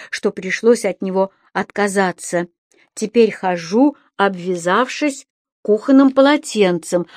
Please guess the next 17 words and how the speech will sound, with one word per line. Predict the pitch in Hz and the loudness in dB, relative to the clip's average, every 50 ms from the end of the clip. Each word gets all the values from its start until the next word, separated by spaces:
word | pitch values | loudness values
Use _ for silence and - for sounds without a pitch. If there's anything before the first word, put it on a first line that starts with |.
| - _ | -20 _
которое | - 214 208 - 208 202 196 190 | -6 -4 -2 0 0 0 0 -2
достаёт | 190 185 185 - - - 185 180 190 226 262 262 | -2 -4 -8 -8 -4 -4 -2 0 2 2 2 2
мне | 247 202 185 190 214 | 0 -4 -2 -2 -2
до | 208 220 220 226 | 0 -2 -4 -4
пяток. | _ - 170 160 160 - - 170 160 - - _ _ _ _ _ - | _ -2 0 0 0 -2 -4 -8 -8 -8 -14 _ _ _ _ _ -10
Вот | 165 165 233 269 240 - - - | -2 4 4 4 4 4 0 -8
как | - 165 156 - 170 | -8 -8 -8 -8 -8
я | 165 180 214 254 285 - _ _ _ | -2 0 0 0 0 -2 _ _ _
скукожился. | - - - - 240 233 - - 202 180 185 170 170 180 170 170 - - - 190 175 180 _ _ _ _ _ _ _ _ _ - | -18 -18 -10 -4 -4 -4 -4 -2 0 0 2 2 0 -2 -4 -4 -6 -6 -4 -4 -6 -6 _ _ _ _ _ _ _ _ _ -4
Помоги. | 175 202 226 220 214 214 214 190 175 160 170 175 180 180 - _ _ _ _ _ _ _ _ _ _ _ _ _ _ | -2 0 0 0 0 -2 -4 -6 -8 -6 -6 -4 -4 -6 -8 _ _ _ _ _ _ _ _ _ _ _ _ _ _
Твой | - 156 139 156 190 226 240 226 | -14 -12 -6 0 2 2 2 2
Субастик». | - - - 202 202 175 196 190 190 190 190 - - - - 196 180 - - - _ _ _ _ _ _ _ _ _ _ _ _ _ _ _ _ _ _ _ _ _ _ - | 0 -4 -4 -4 -4 -2 -2 -2 0 -2 -2 -6 -12 -14 -14 -14 -14 -14 -16 -20 _ _ _ _ _ _ _ _ _ _ _ _ _ _ _ _ _ _ _ _ _ _ -14
Господин | 170 160 - - 160 165 165 175 175 165 | -14 -12 -8 -6 -6 -4 -4 -4 -6 -4
Пепперминт | - 180 170 - 185 175 175 185 190 190 190 - - | -4 -6 -6 -4 -6 -6 -4 -6 -6 -6 -8 -10 -10
пришёл | 202 196 202 - - 220 214 214 208 196 | -10 -8 -8 -8 -6 -6 -4 -4 -4 -4
в | 196 220 | -6 -6
ужас. | 240 254 262 262 226 208 226 190 170 - - - - | -4 -2 -2 -2 -2 -2 -4 -6 -6 -8 -10 -16 -20